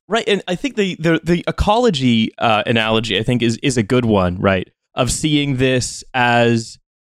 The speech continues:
a set of interconnected problems with one major cause. And, I mean, I think that's not necessarily something that's super controversial for us or listeners to this show, because we've kind of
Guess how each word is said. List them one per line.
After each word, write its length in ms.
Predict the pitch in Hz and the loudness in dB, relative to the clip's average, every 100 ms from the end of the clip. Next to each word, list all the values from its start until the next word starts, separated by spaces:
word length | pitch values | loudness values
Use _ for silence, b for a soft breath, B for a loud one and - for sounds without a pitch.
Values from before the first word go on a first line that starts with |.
| - | -6
a 80 | 143 | -4
set 380 | - 196 175 160 | -2 -2 -2 -2
of 120 | 135 | -2
interconnected 880 | 160 147 160 - 160 123 - 127 104 | -2 0 0 0 0 0 -2 -4 -2
problems 600 | 147 131 123 110 110 - _ _ - | 0 2 2 0 -4 -12 _ _ -2
with 200 | 127 127 | -2 -2
one 640 | 127 143 147 143 135 135 - | 0 2 2 2 0 -4 -4
major 560 | 127 135 131 - 113 | 0 2 0 0 -6
cause. 640 | - - 156 101 57 - - _ _ _ - | -6 -2 0 0 -4 -10 -18 _ _ _ -2
And, 320 | 139 135 131 | 0 0 0
I 80 | 151 | -2
mean, 140 | 151 | 0
I 100 | 151 | 0
think 260 | 147 220 226 | 0 -2 -2
that's 320 | 180 - - | -4 -4 -6
not 260 | 151 160 - | -2 -2 0
necessarily 640 | 147 151 - 147 139 143 | -4 -4 -2 0 2 0
something 300 | 170 151 143 | -2 0 0
that's 140 | - | 0
super 220 | - 131 | -2 -2
controversial 640 | 123 143 135 127 127 135 117 | 0 0 0 0 0 0 -2
for 400 | - 113 107 95 _ _ | 0 2 2 -2 _ _
us 260 | 139 165 - | -2 -2 0
or 60 | |
listeners 400 | 143 127 151 135 | 0 0 0 -2
to 100 | - | -2
this 160 | 120 120 | -2 -2
show, 320 | - 175 160 | -2 0 2
because 520 | 147 127 139 123 120 - _ _ _ - | 0 -2 0 0 -2 -10 _ _ _ -4
we've 120 | 135 | 0
kind 140 | 156 | 2
of 80 | 127 | 0